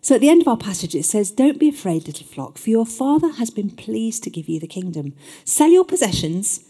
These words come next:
and give to the poor. Provide purses for yourselves that will not wear out, a treasure in heaven that will never fail,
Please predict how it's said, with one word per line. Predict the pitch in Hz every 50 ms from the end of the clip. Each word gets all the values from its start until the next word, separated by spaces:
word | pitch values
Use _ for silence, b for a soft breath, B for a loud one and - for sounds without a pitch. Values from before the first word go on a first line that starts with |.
| b b b b
and | - 226
give | 226 311 302 -
to | - -
the | 233
poor. | 226 - - 285 262 185 156 151 156 151 - _ _ _ _ B B B B B B B B B B -
Provide | - - 277 262 277 285 311 302 -
purses | - 277 320 339 - - 330 -
for | - -
yourselves | 196 180 - - - 175 170 170 -
that | - -
will | - 185
not | 190 196 196 208 - 214
wear | 214 220 214 196
out, | 175 165 160 156 - - - - - _ _ _ _ _ _ _ _ _ _ _ _ _ _ _ _ _ _ _ _ - - - -
a | 185
treasure | 185 - - - 262 269 262 - 277 277
in | 285 269
heaven | 226 - 214 - 185 170 170 175
that | 170 -
will | 165
never | 170 175 165 170 170 180
fail, | 175 - 185 165 156 151 147 143 156